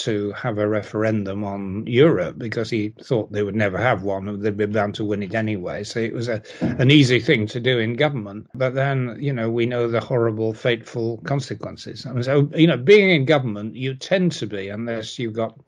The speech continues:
very good communication system, to be on the defensive and explaining what you've done, uh, rather than giving forward indicators. And so you need a very good communication system to overcome that.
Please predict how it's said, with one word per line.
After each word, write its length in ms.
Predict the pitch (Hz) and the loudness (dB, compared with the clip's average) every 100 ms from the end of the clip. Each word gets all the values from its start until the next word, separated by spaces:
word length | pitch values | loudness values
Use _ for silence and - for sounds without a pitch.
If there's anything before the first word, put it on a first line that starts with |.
| - _ | -20 _
very 280 | 127 151 151 | 2 6 6
good 260 | 120 120 107 | 4 0 0
communication 720 | 131 113 113 101 123 107 98 | -6 -4 -4 -4 -6 -6 -10
system, 640 | - 104 - - 98 101 - _ _ - _ | -12 -12 -14 -16 -16 -16 -20 _ _ -20 _
to 140 | - 123 | -6 2
be 140 | 135 | 4
on 200 | 139 139 | 6 4
the 100 | 127 | 2
defensive 880 | 127 123 143 135 131 170 165 - - | 0 0 0 0 0 2 0 0 -14
and 360 | 120 117 127 127 | -14 -10 -6 -6
explaining 720 | 120 - 139 139 131 127 123 | -6 -6 2 2 4 0 -2
what 180 | 123 139 | -4 -4
you've 240 | 123 120 | -6 -2
done, 560 | 131 120 123 156 165 - - - | -2 0 -2 -4 -4 -8 -20 -16
uh, 300 | 127 113 113 113 | -12 -8 -8 -8
rather 380 | 131 120 120 | -8 -6 -6
than 300 | 113 117 117 | -6 -4 -2
giving 380 | 113 110 113 107 | -2 0 0 0
forward 480 | 107 135 117 107 107 | -2 0 2 2 2
indicators. 880 | 120 113 110 113 98 92 117 113 117 | 0 0 -2 -2 -4 -4 -4 -2 -2
And 160 | 117 | -2
so 120 | 123 | 0
you 220 | 131 135 139 | 2 4 4
need 220 | 139 131 | 4 4
a 60 | |
very 300 | 131 165 127 | 6 6 6
good 420 | 117 143 123 113 - _ | 4 4 4 2 -6 _
communication 840 | 131 127 120 113 135 123 107 110 | -2 0 0 0 0 0 -2 -8
system 500 | 101 120 - - 107 | -6 -8 -8 -8 -8
to 200 | 104 123 | -6 -4
overcome 580 | 117 110 107 - 139 98 | -4 -6 -8 -4 -2 -2
that. 180 | 82 | -4